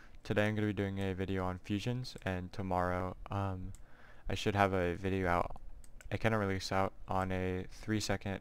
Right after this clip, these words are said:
A P efficient nuke. I'm just waiting on the editor to respond, but, um, the cannon's already built and everything, so yeah, hopefully I'll look out for that tomorrow or the day after. So yeah,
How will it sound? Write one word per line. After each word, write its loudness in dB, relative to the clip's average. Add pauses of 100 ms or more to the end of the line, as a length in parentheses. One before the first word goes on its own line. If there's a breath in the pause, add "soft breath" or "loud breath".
A 0
P 0
efficient -2
nuke. -2 (520 soft breath)
I'm 0
just 0
waiting 6
on 4
the 8
editor 10
to 4
respond, 2 (140)
but, 2 (1000 soft breath)
um, 0
the 2
cannon's 4
already 2
built 6
and 0
everything, -2
so 2 (380)
yeah, 8
hopefully 8
I'll 12 (400)
look 2
out 10
for 4
that 6
tomorrow 6
or 0
the 2
day 8
after. 2 (1700 loud breath)
So 8
yeah, 4